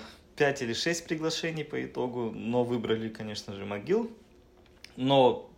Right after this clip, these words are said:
путь был долгий, я готовился заранее, я за несколько месяцев, э, до подачи начал работать над, э, motivation letter, то есть, э,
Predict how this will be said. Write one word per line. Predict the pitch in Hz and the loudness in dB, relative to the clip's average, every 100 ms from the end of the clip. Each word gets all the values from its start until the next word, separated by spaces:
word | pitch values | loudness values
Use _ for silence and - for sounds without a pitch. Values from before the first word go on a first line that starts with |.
| - | -6
путь | - 139 | 0 2
был | 110 113 | 2 2
долгий, | 110 156 165 143 131 | 6 6 6 2 2
я | 110 | 2
готовился | 110 107 113 101 101 - 104 | 2 0 0 0 -4 -4 -4
заранее, | 98 107 117 147 139 117 113 | 0 2 4 4 2 0 2
я | 107 | 2
за | 104 107 | 2 -2
несколько | 110 110 - 107 | -4 -6 -6 -4
месяцев, | 110 - - 101 - - - - - - - - - - - | -2 -4 -8 -10 -10 -20 -20 -20 -20 -20 -20 -20 -20 -20 -10
э, | 107 110 107 101 | -4 -2 -2 0
до | 120 117 110 | 4 6 6
подачи | - 110 104 131 131 - 131 107 - - - - - - - - - - - - - - - - - - - | 4 4 8 8 8 0 -2 -4 -12 -20 -20 -20 -20 -20 -20 -20 -20 -20 -20 -20 -20 -20 -20 -20 -20 -20 -12
начал | 117 113 110 117 110 110 | -2 -2 0 -2 -2 0
работать | 117 110 113 110 104 | 0 0 0 -2 -4
над, | 110 107 107 - | -2 0 0 0
э, | 110 107 107 104 | -2 0 -2 -2
motivation | 107 107 113 143 - 143 | -6 -4 -2 -2 -2 -4
letter, | 143 143 | -4 -4
то | 131 127 | -6 -2
есть, | 110 - - | -2 -4 -10
э, | 101 101 101 | -6 -4 -4